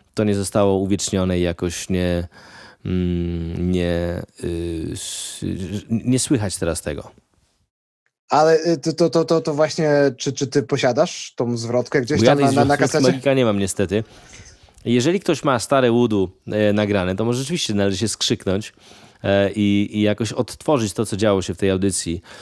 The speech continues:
Speaker 1: e, przeszło dwadzieścia lat temu, bo to jest
Speaker 2: Kawał historii.
Speaker 1: e, no, w najgorszym wypadku, w najgorszym wypadku kawał historii, a w najlepszym tam mogą się trafiać jakieś naprawdę fajne perły.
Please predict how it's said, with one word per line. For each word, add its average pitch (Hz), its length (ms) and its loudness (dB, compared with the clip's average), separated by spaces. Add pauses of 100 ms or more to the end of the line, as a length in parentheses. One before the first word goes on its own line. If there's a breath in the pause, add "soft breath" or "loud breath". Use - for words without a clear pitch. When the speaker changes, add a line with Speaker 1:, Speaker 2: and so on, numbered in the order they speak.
(320 loud breath)
Speaker 1:
e, 95 160 0
przeszło 104 340 -2
dwadzieścia 98 380 -2
lat 98 180 0
temu, 92 300 -2
bo 110 140 -2
to 104 200 2
jest 110 300 0
Speaker 2:
Kawał 160 280 2
historii. 180 400 0 (160)
Speaker 1:
e, 113 280 4
no, 117 120 2
w 107 40 -2
najgorszym 127 440 0
wypadku, 139 600 2 (260)
w 117 140 -2
najgorszym 120 400 0
wypadku 127 280 -2
kawał 123 260 2
historii, 113 400 0
a 120 60 0
w 113 60 -2
najlepszym 117 540 2 (120)
tam 131 180 2
mogą 120 240 2
się 120 120 -8
trafiać 123 400 -2
jakieś 131 240 -8
naprawdę 117 320 0
fajne 120 240 0
perły. 90 380 -2